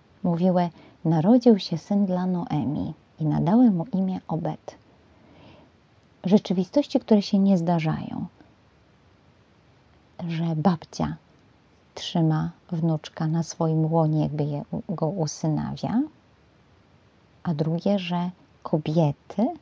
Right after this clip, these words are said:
a nie matka, nie ojciec, nadają imię. Łamane schematy, które pokazują,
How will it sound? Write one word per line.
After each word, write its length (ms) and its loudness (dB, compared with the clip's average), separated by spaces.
a 100 -2
nie 180 2
matka, 580 -4
nie 200 -4
ojciec, 640 -6
nadają 640 2
imię. 400 2
Łamane 600 6
schematy, 880 -4
które 520 -2
pokazują, 960 -2